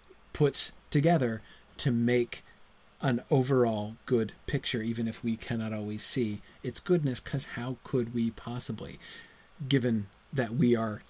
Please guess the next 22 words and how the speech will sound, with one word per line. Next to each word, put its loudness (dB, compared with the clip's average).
tiny, -2
tiny -4
little -2
specks -6
who 0
can 0
barely -2
see? -2
You 4
know, 4
it's 2
like, 0
um, 2
uh, 2
you 4
know, 4
a, -2
a -4
pointillist 2
painting, 4
right? 2
A 2